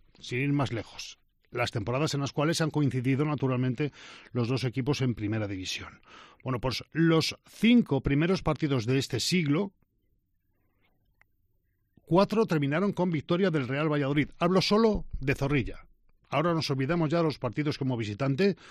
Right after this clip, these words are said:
porque, eh, el partido se juega aquí, se juega en Zorrilla. En marzo de dos mil, el Valladolid le gana uno cero al Atlético de Madrid. En mayo de dos mil tres,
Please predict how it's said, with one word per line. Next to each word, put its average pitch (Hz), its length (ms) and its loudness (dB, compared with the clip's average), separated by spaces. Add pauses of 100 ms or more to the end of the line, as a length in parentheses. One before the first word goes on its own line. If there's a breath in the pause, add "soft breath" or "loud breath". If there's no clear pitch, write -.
(360 loud breath)
porque, 151 440 -2
eh, 120 220 -6
el 117 120 -4
partido 127 380 0
se 104 100 -6
juega 113 260 -2
aquí, 117 240 0
se 104 140 -4
juega 117 240 -4
en 104 80 -4
Zorrilla. 92 420 -10 (920 loud breath)
En 147 140 4
marzo 165 340 4
de 165 80 6
dos 151 240 2
mil, 233 360 4
el 123 140 0
Valladolid 117 560 0
le 120 140 -6
gana 143 240 2
uno 117 200 0
cero 135 220 0
al 110 80 -2
Atlético 117 380 0
de 165 80 4
Madrid. 180 340 2 (480 soft breath)
En 139 560 2
mayo 156 480 2
de 120 140 -4
dos 123 160 0
mil 170 160 2
tres, 123 440 -4